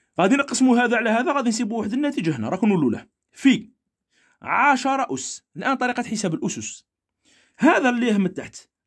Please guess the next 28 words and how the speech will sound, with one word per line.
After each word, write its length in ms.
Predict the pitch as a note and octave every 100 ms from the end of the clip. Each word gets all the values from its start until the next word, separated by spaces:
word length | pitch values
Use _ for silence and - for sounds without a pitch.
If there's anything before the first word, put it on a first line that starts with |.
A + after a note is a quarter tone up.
| -
غادي 240 | F#3+ E3+
يطلع 200 | B3+ C#4+
يولي 200 | B3 F#3+
بالموجب، 460 | F3 G#3+ F3 F#2 -
ركزوا، 360 | C#3 - A#2
هذا 260 | B2 C3 G3+
غادي 220 | G#3 D3
نطلعه 460 | C#3+ D#3+ E3+ D#4 - _ _ B2+
يولي 300 | C3+ E3+ G3+
بالموجب، 420 | G#3 G3+ D3+ B2
يولي 200 | C3 C#3
عشرة 300 | E3+ F3+ E3
أس 120 | -
تسعتاش. 600 | - F#3 D#3 - - - _ _ _ _ _
يطلع 320 | B2 A2 G#3+
يولي 240 | F3+ F3 G#3+
بالموجب. 400 | F3 C3+ G#2 G2+ _ _ _ - _ E3
الآن 300 | C#4 C4 A3
تقف 260 | A3 G#3+
تجمع 260 | G#3+ F3+ G3
هذا 460 | - B3+ C4 D#4 F4+
مع 180 | F#3
هذا، 320 | F3 C#3 G#2 - _ _ -
إذن 300 | E3 D3 -
تسعتاش 560 | A#3 A#3+ B3+ E4+ - _ _
وتزيدها 440 | D3+ D#3+ A3 A#3+ C#4
ناقص 320 | G3 B3 -
ستاش، 520 | F#3 - G#2 G#2 -